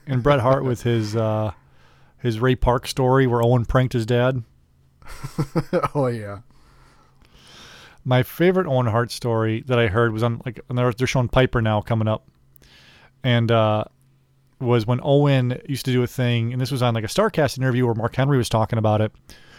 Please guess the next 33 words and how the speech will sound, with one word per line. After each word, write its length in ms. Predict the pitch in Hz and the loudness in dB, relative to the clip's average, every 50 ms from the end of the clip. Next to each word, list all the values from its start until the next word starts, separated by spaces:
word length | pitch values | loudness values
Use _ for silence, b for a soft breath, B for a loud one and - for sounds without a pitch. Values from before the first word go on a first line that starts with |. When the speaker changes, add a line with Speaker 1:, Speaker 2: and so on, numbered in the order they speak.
| B B B B B B | B B B B B B
Speaker 2:
Yeah. 180 | 98 92 87 113 | -14 -12 -6 -2
Speaker 1:
where, 460 | 113 120 120 117 113 113 120 123 - - - _ - - - - | 2 2 4 4 4 2 0 -4 -8 -14 -20 _ -20 -14 -4 0
uh, 160 | 135 123 123 | 0 2 2
they'd 140 | 117 131 135 | 4 2 2
be 120 | 123 139 | 2 2
at 40 | 131 | 2
the 100 | - 123 | 0 0
hotel 320 | 117 131 - - 120 113 | 0 -2 -2 0 0 0
at 80 | 120 - | 0 -2
the 80 | - | -2
night, 280 | 117 110 107 104 110 110 - | -4 -2 -2 -2 -4 -4 -4
and 140 | 123 113 113 | -4 -2 -2
the, 140 | 110 113 - _ - | -2 -4 -8 _ -6
and 160 | 131 127 117 | -4 -2 -2
the 60 | 117 | 0
morning 360 | 117 123 131 160 185 185 175 | 0 2 2 2 2 2 2
Speaker 2:
Oh. 300 | - - - - - - - | 4 4 4 2 0 -2 -2
Speaker 1:
when 100 | 123 117 | -2 -2
everyone, 300 | 123 123 139 139 131 127 | -2 -2 -2 -2 -2 -4
before 260 | 110 123 117 - 156 | -4 -6 -2 0 0
everyone 240 | 143 135 143 139 135 | 2 2 2 2 2
got 220 | 120 127 120 120 123 | 2 2 2 2 2
up, 260 | 123 117 110 - - - b b b b b b b b b b b b b b b _ _ _ - - _ _ _ _ _ _ - - - - | 2 2 0 -2 -4 -12 b b b b b b b b b b b b b b b _ _ _ -20 -20 _ _ _ _ _ _ -20 -20 -6 0
Owen 200 | 151 147 151 151 | 2 2 2 2
Hart 180 | 117 131 151 143 | 2 2 2 2
would 100 | 135 120 | 0 0
take 160 | - 147 131 | 0 0 0
those 200 | - 131 131 107 | 0 -2 -2 0
little 180 | 127 131 123 120 | 0 0 0 -2
shampoo 440 | - - 131 120 113 - - 139 139 | -2 -2 -2 -2 0 0 0 0 2
bottles 420 | 127 147 147 151 160 165 170 139 | 4 2 2 2 0 -2 -2 -2
or 60 | 156 165 | -2 -2
whatever, 420 | 165 160 160 160 175 185 180 165 | 0 0 -2 0 -2 -2 -4 -6